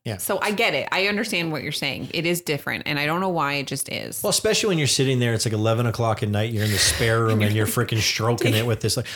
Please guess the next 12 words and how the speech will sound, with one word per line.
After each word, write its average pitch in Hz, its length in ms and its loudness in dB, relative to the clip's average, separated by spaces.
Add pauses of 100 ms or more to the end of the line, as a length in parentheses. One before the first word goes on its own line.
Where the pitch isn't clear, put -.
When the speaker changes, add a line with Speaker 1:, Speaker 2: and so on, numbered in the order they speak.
(140)
Speaker 1:
"Let 147 60 4
me 151 80 4
take 131 160 -2
the 143 60 2
top 123 260 0
of 123 60 0
this 110 140 0
fleshlight 104 560 0 (180)
off." 113 200 -4 (640)
Fucking 110 260 2
ex- - 440 0
<laughs> - 80 -12